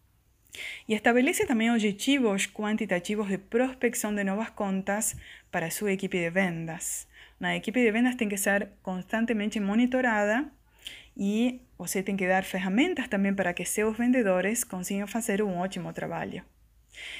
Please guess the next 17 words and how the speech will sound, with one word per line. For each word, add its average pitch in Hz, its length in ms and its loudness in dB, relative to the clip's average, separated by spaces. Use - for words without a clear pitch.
Eu 196 160 2
tenho 240 220 6
certeza 247 460 4
de 196 80 2
que 220 80 -2
essas 202 200 -2
ações 214 480 0
combinadas 214 1040 0
serão 202 420 0
fonte 220 380 0
de 190 120 2
novas 220 360 0
oportunidades 190 680 0
de 254 80 2
crescimento 196 540 -2
esse 196 200 -2
ano, 214 500 0